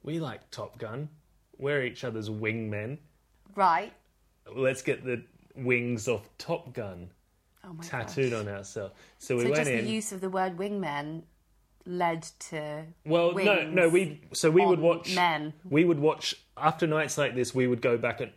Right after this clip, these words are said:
Speaker 1: to one of our houses and watch Top Gun.
Speaker 2: Right,
Speaker 1: We,
Speaker 2: okay.
Speaker 1: we would do this regularly, and we would call each other Mav and Iceman, and, 'cause no one wanted to be
Speaker 2: How old
Speaker 1: goose.
Speaker 2: are you?
Speaker 1: Twenty-one or something?
Speaker 2: Okay.
Speaker 1: Yeah.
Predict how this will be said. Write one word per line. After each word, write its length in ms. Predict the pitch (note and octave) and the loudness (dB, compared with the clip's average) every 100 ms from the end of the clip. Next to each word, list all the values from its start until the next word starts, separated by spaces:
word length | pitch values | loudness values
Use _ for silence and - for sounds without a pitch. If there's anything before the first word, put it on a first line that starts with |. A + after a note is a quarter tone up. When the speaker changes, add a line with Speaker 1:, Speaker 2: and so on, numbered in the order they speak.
| _ _ | _ _
Speaker 1:
to 160 | - A#2+ | -6 -4
one 160 | A#2+ | -2
of 60 | A2+ | -2
our 80 | A2 | -2
houses 360 | A2+ A2 A2 G#2+ | -4 -6 -6 -6
and 80 | G#2 | -6
watch 220 | - - | -10 -12
Top 260 | G2 - | -12 -12
Gun. 180 | - F2 | -14 -6
Speaker 2:
Right, 280 | F3 F3 A2+ | 2 2 2
Speaker 1:
We, 40 | |
Speaker 2:
okay. 140 | A2+ D#3+ | -2 0
Speaker 1:
we 100 | A2+ | 0
would 80 | A2 | 0
do 120 | G#2+ | -4
this 140 | G#2 | -4
regularly, 440 | B2+ C#3 C#3 C#3 C#3 | 0 0 2 0 0
and 140 | B2+ | -2
we 80 | A2+ | -2
would 260 | A2 A2+ - | -2 -4 -2
call 220 | A#2 G#2+ | -2 0
each 140 | G#2+ A2+ | -2 -4
other 180 | G#2+ | -4
Mav 300 | G#2 G#2 G#2 | -4 -4 -6
and 100 | G2+ | -8
Iceman, 600 | G2 F#2+ - G2+ F#2 F#2 - - _ _ G#2 | -10 -8 -10 -10 -12 -14 -18 -20 _ _ -10
and, 420 | F#2+ F#2 F#2+ - - - _ _ _ _ | -10 -10 -12 -14 -20 -20 _ _ _ _
'cause 160 | A2 A#2 | -6 -2
no 140 | G2+ | -4
one 80 | F#2 | -4
wanted 180 | F#2 F2+ | -8 -10
to 60 | |
be 160 | F2 E2+ - | -12 -8 -2
Speaker 2:
How 80 | D#4+ | 0
old 100 | F#4 | -2
Speaker 1:
goose. 100 | G4 | -2
Speaker 2:
are 40 | |
you? 200 | G#4+ A#4+ C#5+ _ _ _ _ _ _ _ - | -4 -4 -8 _ _ _ _ _ _ _ -12
Speaker 1:
Twenty-one 640 | - B2+ C3+ C3 D#3+ D#4 | -8 -4 -4 -4 -6 -8
or 80 | C#4+ | -12
something? 240 | A#3 A#3 F3+ | -10 -8 -8
Speaker 2:
Okay. 120 | - | -8
Speaker 1:
Yeah. 720 | A#2 G#2+ _ _ _ _ - | -10 -10 _ _ _ _ -8